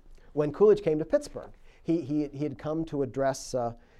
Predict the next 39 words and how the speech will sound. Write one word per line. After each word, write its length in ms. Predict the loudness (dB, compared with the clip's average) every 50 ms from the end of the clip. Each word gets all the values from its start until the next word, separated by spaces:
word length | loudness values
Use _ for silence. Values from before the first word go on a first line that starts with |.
| -8 -4
he 80 | -2 -2
had 100 | -2 -2
come 180 | -2 -4 -2 -2
to 120 | -2 -4
address 480 | -4 -2 0 0 0 0 0 -2 -4 -2
a, 300 | -2 0 0 0 0 0
uh, 140 | -2 -2 -4
a 80 | -4 -4
meeting 400 | -2 -2 0 2 2 2 2 0
of 160 | -2 -2 -2
the, 240 | -4 -2 -2 -2 0
uh, 240 | -2 -2 -2 -4
an 120 | -4 -2 -2
anniversary 460 | -2 -2 -2 -2 -4 -4 -6 -8 -8
meeting 260 | -8 -8 -8 -6 -6
of 60 | -8
the 80 | -8 -10
Carnegie, 560 | -10 -8 -8 -6 -6 -6 -6 -8 -8 -8 -10 -12
Carnegie 360 | -10 -8 -8 -6 -6 -6 -6 -6
Institute. 560 | -6 -8 -10 -12 -14 -14 -14 -16 -16 -16 -20 _ -20 -20 -20 -20 -16
And 300 | -12 -12 -10 -10 -10 -8
the 100 | -8 -10
agreement 480 | -10 -6 -2 0 2 2 2 0 -2
was, 460 | -2 -2 -2 -2 -2 -4 -8 -10 -14 -20 -20 -20 -20 -20 -20 -20 -16 -12
uh, 260 | -10 -10 -10 -8 -8
this 160 | -8 -8 -6
was 160 | -6 -6 -6
Silent 420 | -6 -4 -2 -2 0 0 -2 -2 -4
Cal, 400 | -6 -6 -6 -6 -6 -10 -12 -16 -18 -20 -10 -8
that 120 | -6 -6
he 100 | -4 -4
would 260 | -4 2 4 4 4 4
not 260 | 2 0 -2 -2 -4
have 360 | -4 -6 -6 -6 -8 -10 -8
to 280 | -4 -4 -4 -4 -4 -10 -14 -20 -20 -8
talk 280 | -4 -4 -2 -2 -4 -8 -12
to 100 | -12 -10
the 100 | -10 -12
press, 540 | -12 -8 -4 -2 -2 -2 -4 -8 -14 -20